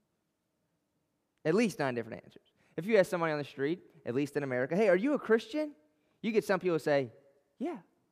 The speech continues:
You get some people who say, "Wh-, what do you, what do you mean by that?" You get some people who say, "Yes, but,"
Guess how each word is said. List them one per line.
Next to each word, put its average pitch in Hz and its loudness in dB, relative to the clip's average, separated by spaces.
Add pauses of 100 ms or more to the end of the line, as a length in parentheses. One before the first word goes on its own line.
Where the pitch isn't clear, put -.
(540)
You 254 -2
get 262 -2
some 240 2
people 226 6
who 214 4
say, 185 4 (340)
"Wh-, 127 -10
what 139 -4
do 208 -2
you, - -10
what 175 -2
do 226 -4
you 170 -4
mean 147 -4
by 95 -8
that?" - -12 (280)
You 208 -2
get 220 2
some 226 2
people 202 4
who 190 4
say, 170 2 (220)
"Yes, 233 4
but," 254 2